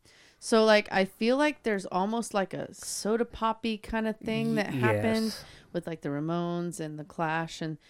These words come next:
Speaker 1: and they were very, you know, I feel like it was more
Speaker 2: Okay.
Speaker 1: poppy than this.
Speaker 2: Yes, but, okay, even the Sex Pistols.
Speaker 1: Yeah.
Speaker 2: Have you
Speaker 1: Mm-hmm.
Speaker 2: heard the, the
Speaker 1: Yeah.
Speaker 2: Sex Pistols
Speaker 1: Mm-hmm.
Speaker 2: are, they're,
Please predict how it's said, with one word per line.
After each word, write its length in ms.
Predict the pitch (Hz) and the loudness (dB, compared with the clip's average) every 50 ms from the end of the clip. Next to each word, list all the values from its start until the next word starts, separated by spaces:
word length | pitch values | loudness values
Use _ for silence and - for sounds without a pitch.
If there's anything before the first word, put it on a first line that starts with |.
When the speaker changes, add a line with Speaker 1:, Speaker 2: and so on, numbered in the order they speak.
| - - _ _ _ - | -20 -20 _ _ _ -6
Speaker 1:
and 320 | - 165 165 160 151 - | -6 -4 -4 -4 -6 -8
they 180 | - 160 170 180 | -4 -2 0 0
were 280 | 180 180 190 196 190 175 | 2 2 2 2 2 2
very, 640 | 160 175 170 170 170 170 170 165 160 156 151 156 - _ _ _ _ _ _ _ _ _ _ _ _ _ | 2 0 2 2 2 2 2 0 -2 -2 -4 -8 -12 _ _ _ _ _ _ _ _ _ _ _ _ _
you 120 | - 175 175 | -6 -4 -4
know, 320 | 165 156 147 147 151 151 147 _ _ _ _ _ _ _ _ _ _ | -2 -4 -4 -6 -8 -10 -12 _ _ _ _ _ _ _ _ _ _
I 80 | - 175 | -10 -8
feel 160 | 175 - 269 | 0 2 4
like 160 | 262 240 233 | 4 4 2
it 80 | - 214 | 0 -2
was 160 | 196 208 196 | -2 -2 -2
more 160 | 202 208 208 | 0 2 2
Speaker 2:
Okay. 80 | 214 208 - | 2 2 0
Speaker 1:
poppy 460 | - - 214 220 233 226 - 220 214 | -2 2 4 4 4 4 4 2 2
than 240 | 202 160 190 170 170 | 4 2 0 2 4
this. 360 | 202 220 190 160 160 165 - | 6 6 6 4 2 -2 2
Speaker 2:
Yes, 220 | - 185 190 175 - | 6 6 6 6 6
but, 200 | - 190 180 - - | 4 2 2 4 -2
okay, 180 | 170 - 202 180 | 2 4 4 4
even 240 | - 202 196 202 190 | 4 6 6 8 6
the 40 | 180 | 6
Sex 280 | 165 - - 180 170 - | 4 4 4 2 2 2
Pistols. 580 | - 147 123 - - 113 104 110 - - - - _ - | -2 -2 -2 0 -2 -4 -4 -6 -12 -14 -16 -14 _ 4
Speaker 1:
Yeah. 200 | 294 320 214 170 - - | 4 6 6 4 2 4
Speaker 2:
Have 120 | 147 - | 6 8
you 80 | - - | 8 8
Speaker 1:
Mm-hmm. 60 | 156 | 8
Speaker 2:
heard 80 | 175 165 | 6 4
the, 240 | 160 - - - 165 | 4 -2 0 0 4
the 60 | 156 | 8
Speaker 1:
Yeah. 60 | 330 | 8
Speaker 2:
Sex 200 | 370 185 190 - | 8 8 6 4
Pistols 520 | - - 196 180 190 196 175 - 202 226 233 | 2 2 2 2 4 4 4 4 4 2 -2
Speaker 1:
Mm-hmm. 140 | - - 139 | 0 4 6
Speaker 2:
are, 260 | 139 135 127 127 - - - - - - _ - - - - - - 143 135 - - - | 6 6 6 4 2 -4 -12 -20 -20 -20 _ -20 -18 -18 -20 -18 -16 -16 -16 -16 -16 -4
they're, 420 | 151 147 156 156 156 156 139 - | 4 8 10 12 12 10 8 4